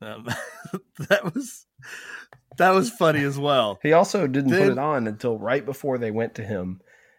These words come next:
Speaker 2: to make the
Speaker 1: Right.
Speaker 2: pick, and he had trouble getting it on. Like, the whole thing was, and he also had the lo-, like, the most lo-fi setup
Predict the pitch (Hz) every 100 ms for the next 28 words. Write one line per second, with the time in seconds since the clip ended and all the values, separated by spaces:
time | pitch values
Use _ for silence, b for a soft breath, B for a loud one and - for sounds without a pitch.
0 | - 120 113 185 143 127 101 90 - 120
1 | 110 107 127 120 143 135 113 123 120 92
2 | 78 85 85 104 113 113 117 147 131 123
3 | 113 92 85 87 - - _ b b b
4 | b b b b b - - 131 139 151
5 | 160 139 123 117 113 117 120 131 113 -
6 | 107 110 113 110 104 101 113 - - 120
7 | 117 101 120 107 92 90